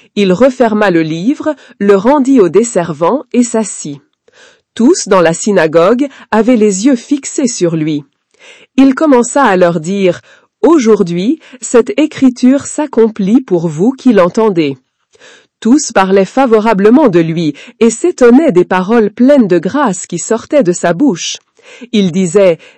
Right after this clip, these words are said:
N'est-ce pas le fils de Joseph ? » Il leur dit, « Vous allez certainement me citer ce proverbe, Médecin, guéris-toi toi-même. » Et vous me direz, « Tout ce que nous avons appris que tu as fait à Capernaum,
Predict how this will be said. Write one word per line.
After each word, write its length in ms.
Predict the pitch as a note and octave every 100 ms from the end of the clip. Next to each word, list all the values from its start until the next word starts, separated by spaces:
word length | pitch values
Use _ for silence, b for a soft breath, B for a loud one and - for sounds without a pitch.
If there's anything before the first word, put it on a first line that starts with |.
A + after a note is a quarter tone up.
| _
N'est-ce 380 | G3+ F#3+ F3+ -
pas 180 | E3+ C#4
le 140 | C#4
fils 400 | G3 - B3 A3+
de 140 | F3+
Joseph ? » 800 | D#3+ D#3+ D#3+ D#3+ F3+ E4 - - _ _ _ b b b _
Il 220 | C4+ B3+
leur 200 | G#3+ G3+
dit, « 340 | E3 F#3+ E3+ D3 b b
Vous 260 | G#3+ A#3 B3+
allez 200 | C#4+ E4
certainement 640 | - F4 - A#3+ G#3+ B3+ D4
me 140 | F3+
citer 420 | F3+ B3 A#3+ D#4+
ce 140 | C4 E3
proverbe, 680 | - B3 B3+ D4+ F#3 E3 D#3+ b b
Médecin, 760 | F3 F#3 A3 F3 F3 - B3+ F3
guéris-toi 600 | D#3 G3 G3+ G3 F#3 F#3
toi-même. » 640 | - A3+ D4+ A3+ D3+ D3 - B B B
Et 100 | F#3+
vous 140 | G3+ G#3
me 140 | F#3+
direz, « 500 | E3 F#3 F3+ G3 D#3+ b b _
Tout 160 | - C#4
ce 100 | C4
que 100 | A3+
nous 240 | G3+ F3+
avons 300 | F#3 E3+ F3+
appris 400 | F#3 F#3 - A#3
que 100 | A3
tu 220 | E3+ -
as 80 | E3
fait 300 | E3 G#3 F#3+
à 80 | D#3+
Capernaum, 840 | F#3+ F3+ F3+ F3 E3 B3 C4 E3